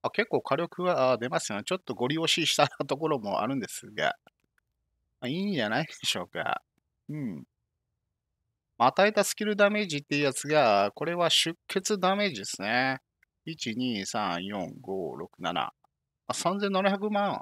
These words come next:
三千七百万。うん。三千七百万がスキル、あの、出血ダメージ。まあ、入ってますよってことですね。で、回復数。これがリッジウェイの回復数ね。まあ、これも三千万。一、二、三、四、五、六、七、三千万。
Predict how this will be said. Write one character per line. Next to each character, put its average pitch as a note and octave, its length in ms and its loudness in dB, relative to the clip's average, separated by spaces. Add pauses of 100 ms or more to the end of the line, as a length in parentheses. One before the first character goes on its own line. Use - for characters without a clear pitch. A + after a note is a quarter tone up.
三 A#2 140 -4
千 D3+ 120 -4
七 D#3+ 160 -2
百 D#3+ 160 -4
万。 - 240 -4 (160)
う A#2+ 80 -2
ん。 G2+ 80 -4 (480)
三 E3+ 260 -4
千 F3+ 200 0
七 F3 240 0
百 D#3 320 -2
万 E3 260 -4
が E3+ 240 -2
ス - 100 -6
キ B2 120 -6
ル、 A2 100 -6
あ C3+ 100 -4
の、 G2 200 -8
出 - 140 -2
血 - 200 -8
ダ G#2+ 80 -2
メ G#2+ 120 -8
ー - 20 -
ジ。 E2+ 180 -10 (600)
ま - 80 -4
あ、 - 40 -8
入 A#2+ 120 0
っ - 20 -20
て - 120 -8
ま C#3 140 -2
す - 140 -6
よ D#3+ 160 0
っ - 40 -20
て G#2 100 -8
こ - 100 -12
と - 80 -8
で - 60 -14
す - 100 -12
ね。 B2 260 -4
で、 F3 100 -4
回 F#3 200 4
復 F#3 200 -4
数。 B2 360 0
こ - 140 -6
れ G3+ 80 0
が G3+ 160 4
リ F#3 160 -2
ッ - 20 -16
ジ F3 120 -6
ウ F3+ 40 -2
ェ F3 240 0
イ - 20 -10
の F3 340 0
回 B2 160 0
復 A#2 220 -12
数 - 140 -12
ね。 G2+ 200 -6 (720)
ま C#3+ 80 -8
あ、 - 20 -6
こ - 140 0
れ B3 80 4
も F3 140 0
三 C#3 340 -4
千 D3 300 -4
万。 B2+ 260 0 (200)
一、 B2 300 -8
二、 G#2 260 -10
三、 G2 320 -6
四、 F#2+ 460 -6
五、 F2 260 -10
六、 F2+ 180 -16
七、 E2 180 -8
三 G#2+ 240 -10
千 A2 140 -4
万。 F2+ 160 -2